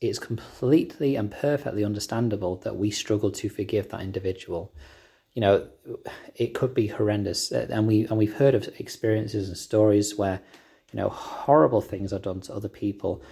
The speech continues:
through intent-, intentional, uh, actions or accidental, uh, actions of others. And being able to forgive someone, I mean,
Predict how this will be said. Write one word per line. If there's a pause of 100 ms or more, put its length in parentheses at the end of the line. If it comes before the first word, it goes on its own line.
(160)
through
intent-, (300)
intentional,
uh, (100)
actions
or (180)
accidental,
uh, (100)
actions
of
others. (640)
And (1080)
being
able
to
forgive
someone, (480)
I
mean,